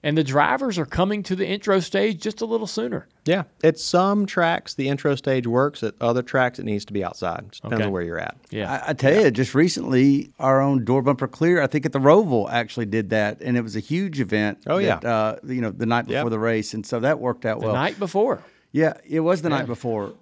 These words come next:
Speaker 2: Well, back
Speaker 1: They've
Speaker 2: in
Speaker 1: done
Speaker 2: the
Speaker 1: some mornings, though, haven't they?
Speaker 2: They've done
Speaker 3: They've done
Speaker 2: mornings.
Speaker 3: mornings. It's,
Speaker 2: Yeah.
Speaker 3: it's some of your tracks, as a matter of fact.
Speaker 2: Yeah.
Speaker 3: New Hampshire
Speaker 2: Yeah.
Speaker 3: was one.
Speaker 2: Yeah.
Speaker 3: Um, and, and, uh, you know, for the right price, the Dale Junior download could go up there, too.
Speaker 2: <laughs>
Speaker 3: No, but,
Speaker 2: That
Speaker 3: uh,
Speaker 2: sounds good.
Speaker 3: <laughs>
Speaker 2: Yeah.
Speaker 3: I got, I got one suggestion, though.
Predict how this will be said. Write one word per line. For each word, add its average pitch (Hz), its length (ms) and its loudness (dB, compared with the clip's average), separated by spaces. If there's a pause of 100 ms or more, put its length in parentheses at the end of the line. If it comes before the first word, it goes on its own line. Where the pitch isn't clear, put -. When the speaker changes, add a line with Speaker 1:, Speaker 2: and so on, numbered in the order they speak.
Speaker 2:
Well, 156 180 4
back 156 240 0
Speaker 1:
They've 170 120 0
Speaker 2:
in 143 40 0
Speaker 1:
done - 160 2
Speaker 2:
the 110 100 2
Speaker 1:
some 170 140 0
mornings, 180 480 -2
though, 131 140 0
haven't 127 300 -4
they? 120 100 -6
Speaker 2:
They've 135 120 2
done 139 220 -2
Speaker 3:
They've 135 320 2
done 185 140 4
Speaker 2:
mornings. 160 420 4
Speaker 3:
mornings. - 20 -6
It's, 143 120 -4
Speaker 2:
Yeah. 127 180 4
Speaker 3:
it's 151 140 -2
some 180 180 4
of 175 60 2
your 180 100 4
tracks, 110 340 -2
as 123 60 -2
a 117 60 0
matter 104 160 2
of 90 80 -6
fact. 87 240 -2
Speaker 2:
Yeah. 131 160 2
Speaker 3:
New 117 100 0
Hampshire 127 320 -2
Speaker 2:
Yeah. 147 140 0
Speaker 3:
was 123 100 -6
one. 131 400 0 (160)
Speaker 2:
Yeah. 110 220 2
Speaker 3:
Um, 95 200 -6 (160)
and, 139 200 2 (100)
and, 131 220 4
uh, 110 360 4
you 131 140 -2
know, 107 260 0
for 120 100 -10
the 110 60 -6
right 104 200 -2
price, 104 260 -2
the - 80 -20
Dale 92 140 -4
Junior 87 200 -4
download 90 300 -2
could - 320 -8
go 120 100 -2
up 98 200 -2
there, 101 120 -6
too. 113 120 -8
Speaker 2:
<laughs> 143 180 -4
Speaker 3:
No, - 260 -6
but, 113 200 0
Speaker 2:
That 123 60 2
Speaker 3:
uh, 123 100 6
Speaker 2:
sounds 143 140 0
good. 165 360 -6
Speaker 3:
<laughs> 147 360 2 (140)
Speaker 2:
Yeah. 131 280 0 (260)
Speaker 3:
I 175 80 6
got, 196 340 0
I 170 120 -4
got 175 180 0
one 139 160 -2
suggestion, 98 520 -8
though. 80 200 -12